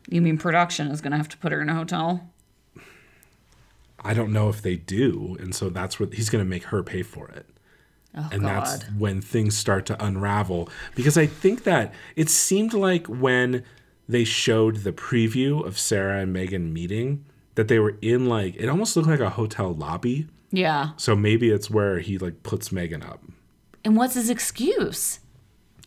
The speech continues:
Speaker 2: Uh, parole officer, or there's not enough bedrooms and we're not married and I'm technically a virgin. So my mother can't see us in the same room together.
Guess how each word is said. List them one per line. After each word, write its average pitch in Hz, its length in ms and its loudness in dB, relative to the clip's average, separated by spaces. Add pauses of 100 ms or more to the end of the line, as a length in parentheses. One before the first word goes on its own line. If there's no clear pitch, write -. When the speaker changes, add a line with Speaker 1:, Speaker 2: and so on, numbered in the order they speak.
(420)
Speaker 2:
Uh, 123 300 8
parole 107 800 2 (120)
officer, - 400 -10
or 104 300 -2
there's 90 380 -6
not 135 200 6
enough 110 120 -2
bedrooms 120 600 2
and 98 120 -4
we're 110 60 4
not 117 220 2
married 95 380 -2
and 87 100 -10
I'm 110 180 -2
technically 107 460 -2
a 90 60 -2
virgin. 78 500 -6 (920)
So - 160 2
my 107 140 4
mother 123 280 6
can't 110 240 -2
see - 240 -4
us - 200 -6
in 92 80 -6
the 95 40 -4
same 113 320 2
room 90 180 0
together. - 520 -12